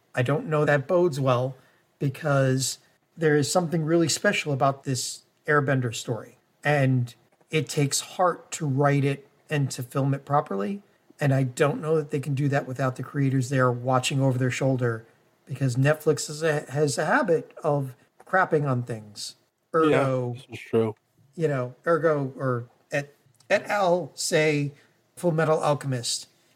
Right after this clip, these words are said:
Speaker 1: Cowboy Bebop, et cetera, et cetera.
Speaker 2: Yeah,
Speaker 1: You know?
Speaker 2: and that, I was about to say, Cowboy Bebop was one of the most anticipated ones,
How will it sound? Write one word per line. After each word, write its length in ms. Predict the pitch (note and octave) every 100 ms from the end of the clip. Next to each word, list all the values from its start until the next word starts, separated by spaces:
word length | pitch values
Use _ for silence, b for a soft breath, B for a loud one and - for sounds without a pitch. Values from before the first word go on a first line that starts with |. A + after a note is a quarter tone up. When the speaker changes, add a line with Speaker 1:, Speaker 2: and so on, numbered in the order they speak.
| _ -
Speaker 1:
Cowboy 380 | D#3+ D3+ D3 D3
Bebop, 440 | C#3+ C#3+ B2+ A#2+ - _ _ _
et 100 | C#3
cetera, 360 | - C3+ B2+ B2
et 140 | B2+ -
cetera. 320 | B2 A2 - _ -
Speaker 2:
Yeah, 400 | G3+ G#3 C3 B2+
Speaker 1:
You 80 |
know? 160 | C#3 C#3
Speaker 2:
and 100 | C#3
that, 140 | E3+ - F3
I 60 | E3+
was 100 | E3+
about 140 | A3
to 60 | F3
say, 180 | E3
Cowboy 480 | B2+ D#3+ F#3 D#3+ C#3+
Bebop 320 | B2+ C#3+ E3+ B2+
was 100 | A#2+
one 120 | C3
of 80 | C3
the 60 |
most 240 | B2 A2+ B2
anticipated 640 | G#2+ B2+ B2 C#3 D#3 D#3+
ones, 500 | D3+ D#3 E3 E3